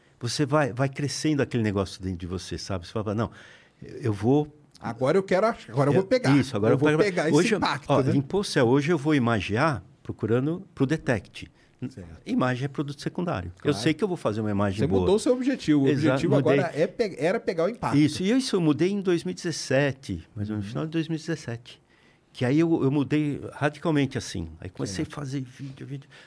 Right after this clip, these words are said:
Speaker 1: Aí fui atrás de um computador melhor, porque você precisava mais espaço no H D.
Speaker 2: Claro.
Speaker 1: Processar,
Speaker 2: Processar melhor,
Speaker 1: processar
Speaker 2: processar mais
Speaker 1: melhor.
Speaker 2: rápido e
Speaker 1: É,
Speaker 2: tudo mais.
Speaker 1: memória ram maior e tudo mais.
Speaker 2: Isso.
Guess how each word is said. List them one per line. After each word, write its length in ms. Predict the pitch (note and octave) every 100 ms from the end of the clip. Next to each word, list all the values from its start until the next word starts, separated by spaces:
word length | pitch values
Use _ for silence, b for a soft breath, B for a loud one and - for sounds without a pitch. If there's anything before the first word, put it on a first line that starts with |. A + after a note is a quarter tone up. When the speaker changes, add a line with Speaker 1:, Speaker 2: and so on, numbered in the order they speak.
| B
Speaker 1:
Aí 100 | C3+
fui 140 | C3 C#3+
atrás 220 | C3+ A2
de 40 |
um 40 | G#2+
computador 420 | G#2+ A2 G2+ G2+
melhor, 280 | G#2+ A2+ A2
porque 120 | -
você 80 | F2+
precisava 320 | - F#2 F2+ _ _ A2+
mais 320 | G2 G2+ F#2+
espaço 420 | F#2 - E2 -
no 60 | D#2+
H 140 | E2+
D. 240 | E2+ F2+ F#2+ B B
Speaker 2:
Claro. 300 | F2+ F2+ G#2
Speaker 1:
Processar, 460 | - G2 - - F#2+
Speaker 2:
Processar 500 | - - G#2 - G#2
melhor, 140 | A2 B2
Speaker 1:
processar 260 | G#2+ - F#2+
Speaker 2:
processar 200 | - G2
mais 120 | G#2+ G2
Speaker 1:
melhor. 100 | G2
Speaker 2:
rápido 220 | G2+ -
e 40 | F#2+
Speaker 1:
É, 260 | G#2 A2
Speaker 2:
tudo 140 | E2+ B2
mais. 160 | G#2+
Speaker 1:
memória 340 | A2 G#2 G#2+ F#2
ram 200 | G2+ G#2
maior 580 | G#2+ G2 F#2+ G2+ G#2 F#2+
e 80 |
tudo 220 | F2+ G2 F2+
mais. 240 | F#2
Speaker 2:
Isso. 100 | G2